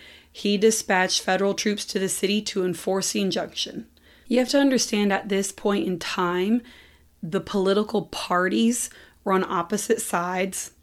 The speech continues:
just like they are in every single topic. So you had a political party who was pro-labor and a political party who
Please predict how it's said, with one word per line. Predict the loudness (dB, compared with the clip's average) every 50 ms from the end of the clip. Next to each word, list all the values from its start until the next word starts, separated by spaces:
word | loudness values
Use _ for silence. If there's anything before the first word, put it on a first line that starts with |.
| _ _ _ -8
just | -8 -6 -4
like | -4 -6 -6 -2
they | 0 0 2
are | 2 2 2
in | 2 2
every | 2 0 -2 -4
single | -2 -4 -4 -4 -4
topic. | -4 -4 -4 -4 -4 -4 -6 -8 -8 -8 -10 -20 -18 -18 -18 -20 -18
So | -12 -8 -2 0
you | 0 2
had | 2 2 0
a | 0
political | 2 2 2 2 2 2 0 -4
party | -4 0 0 2 2 4 2 2
who | 2 0
was | 0 0 -2 -4
pro-labor | -8 -10 -12 -2 2 4 4 6 8 8 6 6 4 2 4 4 2 2 0 -2 -14 -18 -20 -20 _ -6
and | -4 -4
a | -2 0
political | 0 0 0 0 0 -4 -6 -8
party | -6 -2 0 0 2 2 0 -2 -2
who | -2 -2 0 0 0 0 0 -2 -4 -6